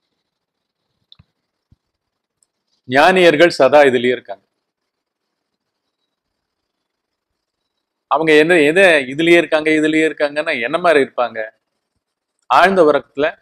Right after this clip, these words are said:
சப்புன்னு பிறந்தவனே இல்லாம ஒண்ணு கிடக்கு, உயிர் ஓடிக்கிட்டு இருக்கு. உயிரளவுக்குத்தான் இங்க வந்து உணர்வு இருக்கு. அதாவது என்ன, தோற்றமாவும் இருக்கு, தோற்றங்களை கடந்தும் இருக்கு, பிறந்தவனாவும் இருக்கு, பிறந்த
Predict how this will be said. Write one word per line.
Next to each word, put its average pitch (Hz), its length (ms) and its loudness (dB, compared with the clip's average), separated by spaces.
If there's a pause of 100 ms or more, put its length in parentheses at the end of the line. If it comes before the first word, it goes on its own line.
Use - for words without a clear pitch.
(240)
சப்புன்னு 170 720 -2 (1120)
பிறந்தவனே 165 480 -2 (100)
இல்லாம 139 320 -8
ஒண்ணு 113 160 -20
கிடக்கு, 107 200 -20 (1900)
உயிர் 202 240 0
ஓடிக்கிட்டு 160 360 -2
இருக்கு. - 180 -20 (1120)
உயிரளவுக்குத்தான் 214 1200 0
இங்க 165 200 -6
வந்து 151 200 -10 (100)
உணர்வு 135 300 -10
இருக்கு. - 220 -20 (360)
அதாவது 170 380 2
என்ன, 165 120 -8 (460)
தோற்றமாவும் 180 540 0
இருக்கு, 185 220 0 (840)
தோற்றங்களை 185 400 0
கடந்தும் 131 300 -4
இருக்கு, - 180 -20 (240)
பிறந்தவனாவும் 180 600 0
இருக்கு, 156 180 -6 (100)
பிறந்த 190 460 0